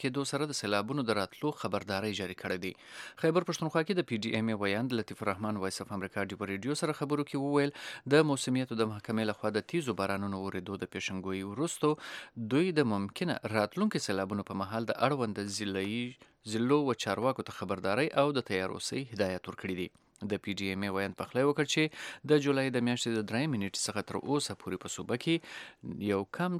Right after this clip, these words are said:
څلوېښت کسان د بارانونو او سیلابونو په نتیجه کې مړه سوي دي. هلته د ایالت په جنوبي برخه لکه مروت کې سیلابي اوبو نږدې پنځه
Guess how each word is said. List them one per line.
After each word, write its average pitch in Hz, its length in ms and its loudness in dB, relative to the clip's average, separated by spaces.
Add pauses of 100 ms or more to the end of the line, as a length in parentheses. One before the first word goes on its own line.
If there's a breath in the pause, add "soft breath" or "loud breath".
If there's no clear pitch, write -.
څلوېښت 123 560 2
کسان 95 420 0
د 92 120 -2
بارانونو 110 420 0
او 110 120 -2
سیلابونو 92 380 -2
په 92 100 -6
نتیجه 90 280 -6
کې 139 160 -2
مړه 95 180 -2
سوي 90 220 -6
دي. 85 60 -4 (440 loud breath)
هلته 165 240 4
د 156 80 4
ایالت 156 320 4
په 131 100 2
جنوبي 139 300 2
برخه 131 240 2
لکه 110 240 0
مروت 110 260 2
کې - 180 -2
سیلابي 101 360 2
اوبو 101 300 -4
نږدې 98 340 -6
پنځه 98 200 -4